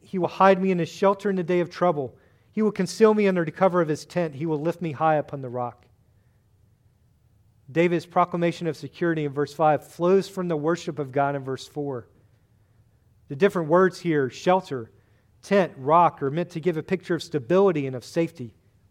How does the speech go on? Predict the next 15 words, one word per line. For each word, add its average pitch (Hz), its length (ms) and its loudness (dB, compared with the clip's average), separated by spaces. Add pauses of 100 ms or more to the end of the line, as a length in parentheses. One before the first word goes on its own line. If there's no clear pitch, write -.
(720)
He - 120 -4
is 175 100 -2
protected 214 600 0
and 160 100 -4
secured 180 500 0
because 165 320 -6
he 208 120 -2
is 160 140 0
with 156 280 2
God, 127 380 -4 (800)
who 156 100 -10
is 135 120 -8
not 170 180 2
only 202 240 -2
present, 143 500 -6